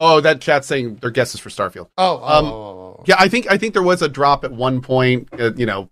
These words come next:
Speaker 2: Ninety-six
Speaker 1: general.
Speaker 2: is what
Speaker 1: Yeah,
Speaker 2: chat said.
Speaker 1: still amazing. So for Starfield,
Speaker 2: Yeah.
Speaker 1: um, I think late eighties, high nineties.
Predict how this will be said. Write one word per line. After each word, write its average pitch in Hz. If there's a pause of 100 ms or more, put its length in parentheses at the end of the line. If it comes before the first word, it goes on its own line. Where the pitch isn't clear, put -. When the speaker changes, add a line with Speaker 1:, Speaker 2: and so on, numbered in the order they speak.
(120)
Speaker 2:
Ninety-six 160
Speaker 1:
general. -
Speaker 2:
is 101
what 110
Speaker 1:
Yeah, -
Speaker 2:
chat 98
said. -
Speaker 1:
still 156
amazing. 95 (720)
So 175
for 165
Starfield, 208 (180)
Speaker 2:
Yeah. 175
Speaker 1:
um, 139 (240)
I 160
think 180 (2250)
late 156
eighties, 160
high 139
nineties. 104